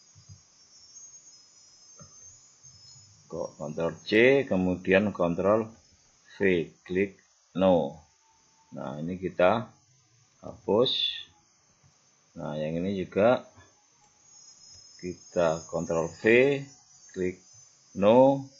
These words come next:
Kemudian ini kita hapus. Nah, ini supaya bagus taruh di tengah. Nah, ini sudah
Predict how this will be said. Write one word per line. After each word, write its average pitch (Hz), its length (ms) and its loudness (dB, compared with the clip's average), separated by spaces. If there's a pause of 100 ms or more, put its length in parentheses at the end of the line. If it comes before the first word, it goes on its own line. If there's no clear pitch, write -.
(1000)
Kemudian 92 480 -2
ini 95 240 0
kita 104 560 -2 (1500)
hapus. 78 560 -4 (1120)
Nah, 82 240 -10
ini 110 400 -4
supaya 82 560 -4
bagus 82 560 -6
taruh 87 320 -2
di 113 320 -6 (800)
tengah. 87 320 -2 (1300)
Nah, 85 240 -8 (240)
ini 113 560 0
sudah 95 480 -2